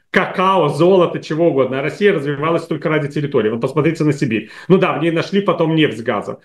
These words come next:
А сколько времени это была пустая территория, откуда изгнали коренное население? Там ничего не было. Она до сих пор не освоена. Две трети населения России безлюдно.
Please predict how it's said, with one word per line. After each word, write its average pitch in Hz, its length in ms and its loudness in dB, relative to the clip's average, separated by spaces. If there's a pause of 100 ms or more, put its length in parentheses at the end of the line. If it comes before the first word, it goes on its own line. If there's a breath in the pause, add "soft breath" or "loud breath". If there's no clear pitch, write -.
А 156 80 -2
сколько 202 320 2
времени 196 280 2
это 160 140 -2
была 156 160 -2
пустая 156 500 0
территория, 165 460 0
откуда 160 640 2
изгнали 156 440 0
коренное 151 420 2
население? 147 440 2
Там 165 180 0
ничего 190 280 2
не 202 140 4
было. 123 320 -4
Она 185 180 2
до 180 100 0
сих - 160 -4
пор 202 140 4
не 202 80 4
освоена. 175 480 2
Две 143 180 0
трети 196 280 2
населения 180 380 -4
России 180 280 -2
безлюдно. 160 600 -2